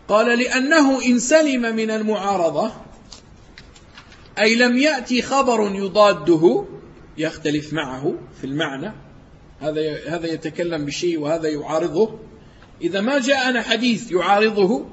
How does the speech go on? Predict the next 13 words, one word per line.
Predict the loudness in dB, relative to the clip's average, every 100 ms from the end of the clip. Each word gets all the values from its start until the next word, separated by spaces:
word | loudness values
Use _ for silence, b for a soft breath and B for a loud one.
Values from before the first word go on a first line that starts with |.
| -20 B B B -6
فهو | -2 -2 -2 -2
المحكم. | -2 -4 -6 -6 -10 -8 -8 -8 -14 -20 -20 -20 -20 -20 -20 -20 -20 -20 -20 -20 -10
فهو | -6 -4 -4
المحكم | -4 -6 -6 -6 -6 -8 -14 -20 -20 -12
يعني | -8 -6 -6 -6 -8 -14 -20 -20 -20 -20 -8
الذي | -4 -4 -4 -6 -8 -14 -20 -20 -20 -20 -20 -20 -20 -20 -18
لا | -2 2 4
يعارضه | 2 -2 -6 -2 -2 -2 -2 -4 -2 -4 -2
أي | -2 -4
حديث، | -6 -8 -8 -16 -20 -20 -12
فمعناه | -8 -6 -2 -2 0
واضح | 0 0 -2 -6 -10 -18 -20 -20 -20 -20 -20 -12
وصريح | -6 -4 -2 0 -2 -4 -12